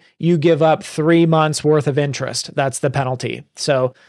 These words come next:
as far as taxes and all that, you can check it out. Th-, there's a frequently asked questions link right there on the website, so you can read more about Series I savings bonds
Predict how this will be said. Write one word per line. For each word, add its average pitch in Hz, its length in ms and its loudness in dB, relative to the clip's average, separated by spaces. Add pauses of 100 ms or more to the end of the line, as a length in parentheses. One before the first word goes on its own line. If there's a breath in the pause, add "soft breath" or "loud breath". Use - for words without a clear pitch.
(140 soft breath)
as 165 160 2
far 170 160 4
as 143 120 -2
taxes 175 560 0
and 143 100 -2
all 180 200 4
that, 156 280 2
you 147 120 -4
can 139 160 -8
check 160 240 0
it 160 80 2
out. 151 240 2
Th-, - 160 -10
there's 165 260 2
a 151 80 4
frequently 170 640 2
asked 143 260 0
questions 147 720 -2 (360 soft breath)
link 160 500 2
right 147 240 2
there 147 180 4
on 143 120 0
the 135 80 0
website, 131 560 -2
so - 120 -6
you 143 60 -2
can 139 160 -4
read 139 280 -2
more 139 200 -2
about 120 500 -2 (260 soft breath)
Series 180 440 2
I 139 240 2
savings 151 460 0
bonds 147 520 0